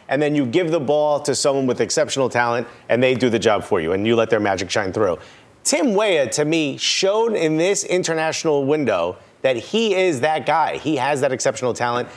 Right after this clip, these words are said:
and has magic. He can do special things when he has possession of the ball. Do you think he did enough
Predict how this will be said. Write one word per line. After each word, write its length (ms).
and 160
has 240
magic. 440
He 120
can 240
do 440
special 420
things 280
when 100
he 80
has 220
possession 360
of 60
the 60
ball. 340
Do 100
you 160
think 320
he 180
did 200
enough 480